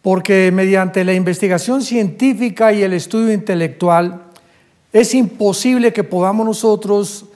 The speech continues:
responder a estas preguntas que podemos encontrar en la Biblia, realmente qué fue lo que sucedió hace millones de años, quiénes somos nosotros y hacia dónde nos dirigimos.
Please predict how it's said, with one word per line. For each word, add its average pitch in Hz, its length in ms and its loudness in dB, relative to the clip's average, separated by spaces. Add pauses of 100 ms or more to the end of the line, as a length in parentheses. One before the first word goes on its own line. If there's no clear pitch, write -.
(260)
responder 214 960 2
a 175 120 0
estas 196 240 -4
preguntas 214 800 0 (680)
que 196 360 2
podemos 226 420 2
encontrar 220 760 2
en 190 160 0
la 170 80 2
Biblia, 247 600 2 (540)
realmente 233 1080 4
qué 233 300 2
fue 214 200 4
lo 214 140 2
que 196 140 -2
sucedió 185 680 0 (500)
hace 208 320 2
millones 202 480 0
de 240 100 4
años, 220 600 0 (520)
quiénes 269 320 0
somos 285 240 0
nosotros 214 720 0 (240)
y 180 160 -2
hacia 175 220 0
dónde 190 240 0
nos 175 140 -4
dirigimos. 160 720 -6